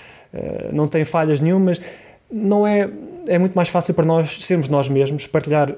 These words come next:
aquilo que nos faz nós mesmos, nós próprios, que nos faz humanos, do que tentarmos ser, ser um robô educacional que está sempre a dizer às pessoas o que fazer. Eh, e como o fazemos é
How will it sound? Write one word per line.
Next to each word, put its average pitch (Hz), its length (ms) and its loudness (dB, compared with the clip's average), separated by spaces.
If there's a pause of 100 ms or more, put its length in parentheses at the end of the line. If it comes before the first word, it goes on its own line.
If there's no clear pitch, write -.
(140)
aquilo 147 260 0
que - 100 -4
nos 135 100 -2
faz 135 500 -2 (340)
nós 135 220 2
mesmos, 120 340 -6
nós 120 140 -4
próprios, 131 380 -4
que - 40 -10
nos 117 80 -4
faz 113 220 -4
humanos, 123 420 -4 (480)
do 151 120 0
que - 60 -6
tentarmos 170 320 2
ser, 160 120 0 (200)
ser 165 200 2
um 160 60 4
robô 151 460 2
educacional 139 720 0
que 139 100 -14
está 131 200 -6
sempre 131 300 -6
a 127 40 -2
dizer 127 320 -4
às 131 140 -4
pessoas 127 300 -4
o 123 60 -2
que 123 80 -14
fazer. 120 340 -4 (1400)
Eh, 135 320 0
e 175 60 0
como 180 160 2
o 170 40 0
fazemos 185 500 2
é 180 320 0